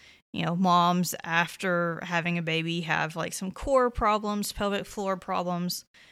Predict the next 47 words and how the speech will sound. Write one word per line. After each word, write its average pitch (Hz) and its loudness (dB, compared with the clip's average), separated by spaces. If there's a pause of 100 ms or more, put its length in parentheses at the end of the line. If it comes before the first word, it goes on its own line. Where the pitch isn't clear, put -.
(220)
Um, 156 -2
definitely 196 2
something 180 -2
to 180 0
get 180 -2
checked 185 -4
into. 185 2
But 185 -4
during 190 0
that 175 -2
time, 175 -2 (460)
you 190 -2
know, 165 2
you 185 0
need 196 4
a 202 4
lot 170 2
of 165 -2
extra 175 -2
support 175 -2
and 170 -8
protection 185 -4
for 165 -8
your 165 -6
core. - -8 (640)
So 208 2 (120)
exhale 247 2
gently, 208 0
engage 185 0
your 208 -2
core 202 0
muscles 196 -2
to 190 -10
protect 185 -4
your 185 -2
back 175 0
whenever 180 -2
you 180 -2
lean 180 0
down 175 0
to - -10
put - 0
your 185 -2
baby 170 0
into 165 -2
the 170 -4
crib. 175 -4